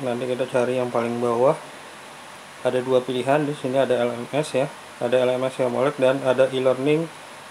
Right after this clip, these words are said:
L M S alternatif. Kita coba yang L M S yang molek, sebenarnya dua-duanya sama ya.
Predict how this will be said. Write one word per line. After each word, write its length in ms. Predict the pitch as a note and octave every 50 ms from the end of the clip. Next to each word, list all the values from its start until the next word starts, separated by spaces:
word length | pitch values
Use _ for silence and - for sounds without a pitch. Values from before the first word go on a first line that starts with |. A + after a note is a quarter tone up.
| - -
L 140 | - A#2+ A#2+
M 120 | A#2+ A#2+ B2+
S 100 | C3+ C3
alternatif. 640 | - C3 B2 B2 B2 B2+ B2 B2 A#2+ - B2+ A#2+ A2+ - - - - - - - - - - - - - - - -
Kita 160 | B2+ C3 C#3
coba 320 | - C#3 B2+ C3 C#3 C3 B2
yang 320 | C3 C3 B2+ B2+ B2+ B2+ - - - - -
L 100 | B2+ B2+ B2
M 80 | B2+ C3
S 160 | B2+ - C3
yang 80 | B2+
molek, 320 | A#2+ A#2+ A#2+ B2+ D3 D#3 D#3 - - - - - -
sebenarnya 320 | - B2+ B2 A#2+ C3+ D#3 D3+
dua-duanya 400 | C#3 C3+ C3 C3 C3 B2+ C#3+ D3+
sama 240 | D3+ C#3 C3+ C#3+
ya. 160 | C3+ A#2 B2